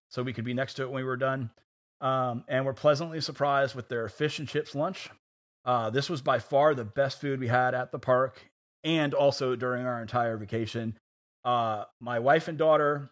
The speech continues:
then rode the mus-, much anticipated Hagrid's Magical Creatures motorbike adventure.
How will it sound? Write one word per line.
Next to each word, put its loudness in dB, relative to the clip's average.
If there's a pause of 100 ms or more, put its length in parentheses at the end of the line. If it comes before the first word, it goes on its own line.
(140)
then -2
rode 4
the -4
mus-, 0
much 2
anticipated 0
Hagrid's 4
Magical -2
Creatures -4
motorbike 2
adventure. -2